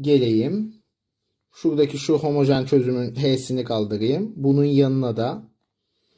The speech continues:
benim bulduğum özel çözümü eklersem şu şekilde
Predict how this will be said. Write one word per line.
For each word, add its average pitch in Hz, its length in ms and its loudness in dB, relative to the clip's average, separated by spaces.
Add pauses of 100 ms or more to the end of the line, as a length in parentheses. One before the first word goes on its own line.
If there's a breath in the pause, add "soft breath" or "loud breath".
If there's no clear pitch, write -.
(180)
benim 156 500 0
bulduğum 143 680 0
özel 143 380 2
çözümü 135 380 0
eklersem 160 960 -2 (1900)
şu - 200 -6
şekilde 127 800 -2